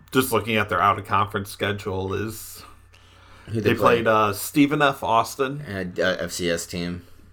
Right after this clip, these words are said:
Speaker 1: U T San Antonio,
Speaker 2: Okay, Utsa, yeah.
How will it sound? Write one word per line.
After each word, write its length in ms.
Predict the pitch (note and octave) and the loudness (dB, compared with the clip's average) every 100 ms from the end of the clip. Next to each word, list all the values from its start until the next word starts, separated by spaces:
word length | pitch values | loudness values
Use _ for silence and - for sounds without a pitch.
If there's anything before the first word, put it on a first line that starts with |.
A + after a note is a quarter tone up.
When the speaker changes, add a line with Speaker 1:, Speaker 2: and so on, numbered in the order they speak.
| - | -8
Speaker 1:
U 200 | A#2+ C3 | 2 2
T 440 | C3 C#3+ B2+ B2+ B2 | 4 0 2 0 -2
San 300 | - B2+ B2+ | 0 2 2
Antonio, 560 | C3 B2 A2 A2+ C3+ - - - | 2 4 4 2 -2 -8 -20 -12
Speaker 2:
Okay, 300 | F2 F2 E2 | -10 -4 -4
Utsa, 360 | D#2 F2 F#2 F#2 | -4 -4 -4 -4
yeah. 160 | F2+ | -4